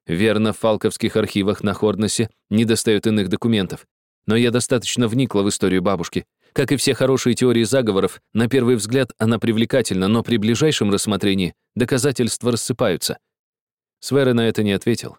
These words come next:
сказал: «Я встречал Берга раньше, в Афганистане. Он там провернул несколько крутых операций». Брат рассказал об инциденте накануне вечером, разговоре, который прервали новобранцы, заявившие, что Джонни — предатель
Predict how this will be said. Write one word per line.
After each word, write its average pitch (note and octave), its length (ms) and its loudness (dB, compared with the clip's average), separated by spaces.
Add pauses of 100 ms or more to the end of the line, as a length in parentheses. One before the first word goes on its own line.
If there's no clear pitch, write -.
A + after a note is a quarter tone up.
(100)
сказал: F2+ 480 0 (720)
«Я E2+ 220 -2
встречал A#2+ 540 0
Берга G2 360 2
раньше, F#2+ 360 -2
в C2 60 -4
Афганистане. F#2+ 720 -2 (240)
Он F#2+ 160 -2
там G2 160 -2
провернул A2+ 480 0
несколько G2+ 480 -2
крутых G#2 400 -2
операций». G2+ 560 -4 (640)
Брат A2+ 260 0
рассказал B2 480 0
об G#2+ 140 2
инциденте G#2+ 520 0
накануне G2 500 0
вечером, F2 520 -2 (160)
разговоре, G#2 600 0
который F#2+ 380 -2
прервали F#2 480 0
новобранцы, E2+ 680 -2 (300)
заявившие, G2 800 -2 (140)
что - 220 -2
Джонни — F#2 360 0
предатель F2+ 560 -2